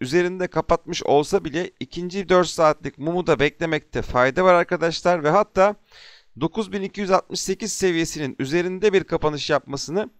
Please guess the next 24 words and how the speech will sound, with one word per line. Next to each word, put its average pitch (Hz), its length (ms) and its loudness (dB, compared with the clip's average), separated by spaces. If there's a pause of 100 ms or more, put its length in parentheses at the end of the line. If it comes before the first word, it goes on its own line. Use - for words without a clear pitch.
(400)
e, 117 180 -2
beklemekte 147 680 -2
fayda 165 440 0
var. 185 240 0 (320)
E, 120 120 -4
böyle 196 240 4
bir 180 80 -4
durum 156 260 0
gerçekleştiğinde 156 920 2
şu 202 180 -6
yataylık, 160 600 0
dört 180 180 4
saatlikte 147 560 -2
oluşmuş 165 500 -4
olan 147 300 0
yataylık 156 600 -2
bozulmuş 147 440 -2
olacak. 107 460 -4 (100)
Yataylığın 175 600 0 (100)
üst - 180 -4
seviyesi, 147 680 -4 (380)
e, 107 140 -4
gördüğünüz 170 540 0
gibi 120 260 -6